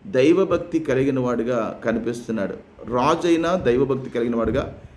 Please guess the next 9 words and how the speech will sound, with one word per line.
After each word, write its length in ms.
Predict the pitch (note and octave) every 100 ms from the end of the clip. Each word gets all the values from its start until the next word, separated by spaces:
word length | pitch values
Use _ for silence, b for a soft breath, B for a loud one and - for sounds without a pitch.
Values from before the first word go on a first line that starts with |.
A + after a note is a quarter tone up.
| - G2+
కనిపిస్తున్నాడు. 600 | A2+ B2 B2 A#2+ G2 G#2 -
ఎందుకంటే 300 | A2+ C#3+ C#3
కొంతమందికి 680 | A2+ A2+ A#2+ B2+ D3+ - A#2
భక్తి 420 | G#2 A2+ - G3
ఉండదు, 380 | E3 C#3 G#2 - - - _ _ - - -
రాజులకు 640 | F#2 A#2+ C#3+ F#3 G3 F#3+
అస్సలు 240 | C#3 - F#3
భక్తి 300 | D#3 C#3 C3
ఉండదు. 340 | B2 G2 F#2